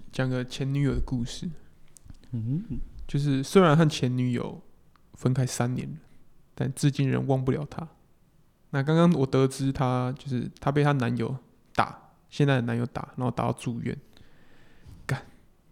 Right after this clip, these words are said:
Speaker 1: 我就马上赶到医院。然后她在病床上看到我，她就淡淡的说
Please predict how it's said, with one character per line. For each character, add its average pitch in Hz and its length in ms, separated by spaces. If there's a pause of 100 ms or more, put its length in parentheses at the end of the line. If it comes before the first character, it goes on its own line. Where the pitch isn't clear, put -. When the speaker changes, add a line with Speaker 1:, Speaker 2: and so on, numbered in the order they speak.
(120)
Speaker 1:
我 - 120
就 160 100
马 139 160
上 143 220
赶 - 200
到 135 140
医 123 180
院。 - 240 (760)
然 135 120
后 143 60
她 160 100
在 165 80
病 160 220
床 127 160
上 127 200
看 127 220
到 120 120
我， - 320
她 - 80
就 127 80
淡 123 220
淡 120 100
的 120 100
说 147 260